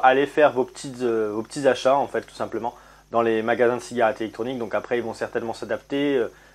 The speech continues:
avec les normes de sécurité, et cetera, et cetera. Mais, euh, c'est bien de ne pas vous laisser un peu sur le carreau, comme je le disais sur la vidéo qui est sortie ce matin, de ne pas vous laisser sur le carreau et, euh, de pouvoir, euh,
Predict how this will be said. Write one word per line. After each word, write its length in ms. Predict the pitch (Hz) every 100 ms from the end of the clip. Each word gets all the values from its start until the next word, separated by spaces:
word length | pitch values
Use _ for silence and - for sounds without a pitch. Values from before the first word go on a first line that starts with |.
| -
avec 220 | 107 101
les 60 | 110
normes 180 | 113
de 80 | 113
sécurité, 580 | 107 110 - 104 101 135
et 40 |
cetera, 340 | 127 - 110 101
et 20 |
cetera. 380 | - - 104 - _ _ _ _ _ _ -
Mais, 300 | 143 185 185
euh, 120 | 160
c'est 200 | 139 147
bien 200 | 131 170
de 80 | 165
ne 80 | 139
pas 160 | 156
vous 140 | 139 139
laisser 260 | 147 -
un 120 | 160
peu 120 | 147 147
sur 180 | -
le 100 | 131
carreau, 320 | 123 127 135 147
comme 200 | 131 120
je 80 |
le 80 | 117
disais 180 | 110 127
sur 140 | 123
la 80 | 120
vidéo 280 | 110 110 123
qui 120 | 123
est 40 | -
sortie 260 | 107 -
ce 100 | -
matin, 300 | 123 117 131 - _ - _ _ _ _ -
de 100 | 117
ne 80 | 120
pas 100 | 160
vous 100 | 151
laisser 220 | 143 147
sur 160 | - 147
le 120 | 139
carreau 440 | 135 117 143 160 -
et, 200 | 143 139
euh, 140 | 117
de 160 | 110 120
pouvoir, 680 | - - 120 131 139 143
euh, 120 | 107